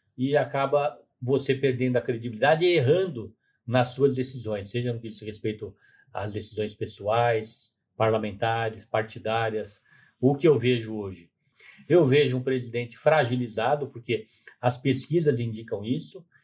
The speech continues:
Ele tá fa-, fragilizado, primeiro, por suas manifestações pessoais. A pandemia foi o limite, quer dizer, do, do, do, do razoável.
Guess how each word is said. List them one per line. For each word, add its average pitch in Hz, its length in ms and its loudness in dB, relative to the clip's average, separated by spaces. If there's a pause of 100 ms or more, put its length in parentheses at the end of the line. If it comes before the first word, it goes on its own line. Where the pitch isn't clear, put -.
(160)
Ele 135 180 4
tá 135 180 2
fa-, 139 260 -2
fragilizado, 120 720 0
primeiro, 160 360 0
por 202 120 -8
suas 175 220 2
manifestações 147 720 -2
pessoais. 104 680 -6 (640)
A 120 80 -2
pandemia 156 800 2 (440)
foi 156 160 2
o 160 60 4
limite, 135 540 2
quer 110 100 -6
dizer, 107 360 -6
do, 104 340 -10
do, 110 280 -14
do, 113 220 -6
do 113 100 -2
razoável. 113 680 2